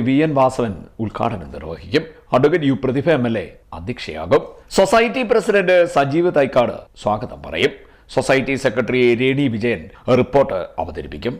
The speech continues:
കൗണ്ടറിന്റെ ഉദ്ഘാടനം നോർക്ക റൂട്ട്സ് റെസിഡൻസ് വൈസ് ചെയർമാൻ പി ശ്രീരാമകൃഷ്ണൻ നിർവഹിക്കും.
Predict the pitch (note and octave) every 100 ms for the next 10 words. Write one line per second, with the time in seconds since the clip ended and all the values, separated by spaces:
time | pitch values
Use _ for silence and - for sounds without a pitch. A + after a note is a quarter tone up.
0 | - G3+ G#3+ A#3+ C4+ C4 B3+ G#3+ G3 F#3+
1 | F#3 F#3 D#3 D#3 E3 F#3 F3+ E3 D3 D#3
2 | D3+ - - _ - - C#3+ C#3 E3+ D#3
3 | D3+ C#3 C#3+ - D3+ C3+ C3 D#3+ - -
4 | - D3 C#3+ D#3+ F3 F3+ D3+ B2 G2 -
5 | - - - D2 D#2+ - F3